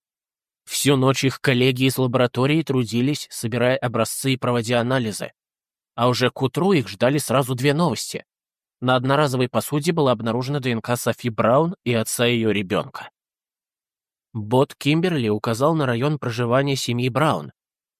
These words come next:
а отчёт от сотового оператора подтвердил, что последний раз мобильный Софи подключался к вышке сотовой связи неподалёку от их дома.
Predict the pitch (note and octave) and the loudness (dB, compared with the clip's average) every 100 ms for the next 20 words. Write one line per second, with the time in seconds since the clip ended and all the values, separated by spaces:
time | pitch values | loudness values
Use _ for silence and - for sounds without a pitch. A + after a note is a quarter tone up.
0 | _ - A#2 A2+ - C#3 C3+ A#2+ - C3+ | _ -2 0 0 2 2 2 -2 0 0
1 | C3 B2+ B2 A#2+ - A2+ B2 - C3+ G#2 | 0 0 2 0 0 2 2 2 0 -2
2 | A2 - B2 A#2+ C#3+ C#3+ - - G2 C3 | -4 -4 -2 0 0 0 -4 -4 -2 0
3 | C3+ B2 B2+ D3 B2 A#2 B2+ B2 A#2+ A#2 | 0 2 0 2 0 0 2 0 0 -2
4 | A2 D#3+ - A#2 A#2 - A#2 - A#2+ B2 | 0 0 0 -2 -2 0 0 0 -2 0
5 | B2+ - C#3 A#2+ A2+ A#2+ - B2 B2 C#3 | 0 0 -2 -2 -2 -2 0 0 2 2
6 | C3+ B2+ B2 A#2 A#2+ A2 A#2 A#2 D#3+ C3 | 0 0 0 0 -2 -2 -2 0 0 0
7 | D2 | -4